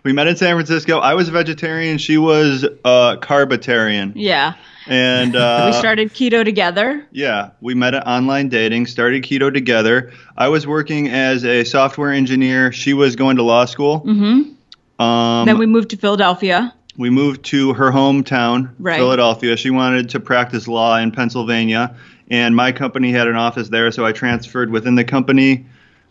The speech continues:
Speaker 1: Um, and when she was studying for the bar, and I w-, I was, like, working from home two days a week. It was, like, a tech job where you could kinda do that. So I had some time where I was technically on the clock that I could contribute to Keto Connect.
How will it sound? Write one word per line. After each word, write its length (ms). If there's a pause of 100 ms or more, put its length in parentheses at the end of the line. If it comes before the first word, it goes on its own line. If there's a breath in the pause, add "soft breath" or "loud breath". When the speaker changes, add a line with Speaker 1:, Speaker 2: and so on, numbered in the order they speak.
(100)
Speaker 1:
Um, 840 (100)
and 420 (140)
when 280
she 140
was 120
studying 260
for 120
the 80
bar, 360
and 100
I 100
w-, 200
I 100
was, 140
like, 140
working 240
from 160
home 220
two 140
days 220
a 60
week. 180
It 40
was, 120
like, 100
a 60
tech 220
job 280
where 100
you 120
could 140
kinda 200
do 180
that. 320 (200 loud breath)
So 160
I 100
had 220
some 380
time 600 (240)
where 200
I 60
was 180
technically 500
on 160
the 80
clock 320
that 80
I 40
could 180
contribute 520
to 360
Keto 320
Connect. 520